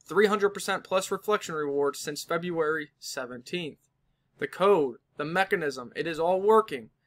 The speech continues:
and it is doing this in the face of a sideways Pulse Chain. If Pulse Chain decides to flip bullish and get, breaks out to new highs for the recent highs that we just had last month, these things will continue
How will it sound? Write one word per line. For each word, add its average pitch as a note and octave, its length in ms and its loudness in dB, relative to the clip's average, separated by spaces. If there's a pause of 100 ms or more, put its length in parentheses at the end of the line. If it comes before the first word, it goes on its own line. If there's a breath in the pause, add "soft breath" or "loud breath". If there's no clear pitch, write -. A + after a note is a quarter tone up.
(120)
and C#3+ 140 -4
it D#3 160 -2
is F3 240 -2
doing F#3 360 -2
this C#3+ 200 2
in D#3+ 140 -8
the D3+ 80 -4
face F#3+ 340 -2
of D#3+ 160 -6
a D#3 60 -2
sideways F3+ 720 2
Pulse G3 300 0
Chain. A#2+ 240 -8 (500)
If G#3 260 6
Pulse A#3 300 6
Chain F3+ 260 -4
decides E3+ 480 0
to F3+ 140 -10
flip G3+ 300 0
bullish E3+ 480 4
and D3+ 200 -14
get, D#3 140 -6
breaks F3 280 -4
out F3+ 260 2
to E3 100 -10
new G3+ 380 -2
highs G3 360 6
for C#3+ 160 -10
the D3 100 -8
recent F3 340 -8
highs F3+ 240 -2
that D3+ 80 -2
we D3 100 -4
just F3 240 -10
had F#3+ 260 4 (320 soft breath)
last C#3+ 320 4
month, A3 360 2 (300)
these F#3 280 -4
things E3+ 240 -4
will D#3 100 -4
continue C#3 600 -8